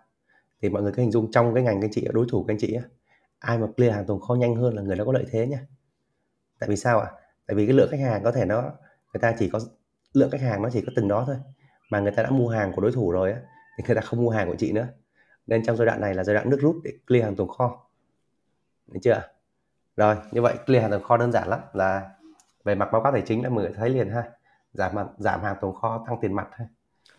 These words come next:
Được chưa? Rồi, thì <clears throat> ưu tiên clear hàng tồn kho mà thu được tiền mặt anh chị. Còn nếu mà giai đoạn này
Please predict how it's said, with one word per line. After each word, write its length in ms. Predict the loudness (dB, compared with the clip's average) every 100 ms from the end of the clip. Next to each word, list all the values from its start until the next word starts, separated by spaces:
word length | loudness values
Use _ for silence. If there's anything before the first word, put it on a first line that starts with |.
| _
Được 120 | _ -6
chưa? 220 | -4 -4 _ _ _ _ _ _ _
Rồi, 220 | -2 -2 -2 -10 _ _ -6
thì 400 | -2 -2 -4 -10 _ 2
<clears throat> 1300 | 4 4 0 -14 -20 _ _ _ _ _ _ _ _
ưu 140 | 0 4
tiên 380 | 6 4 2 2
clear 180 | 4 4
hàng 80 | 2
tồn 120 | -2
kho 140 | 0
mà 80 | 0 2
thu 80 |
được 100 | 2 2
tiền 120 | -4
mặt 100 | -2
anh 100 | -4
chị. 160 | -6 -10 _ _ _ _
Còn 140 | 0
nếu 100 | 2
mà 80 | 4
giai 80 | 2
đoạn 120 | 2
này 160 | -2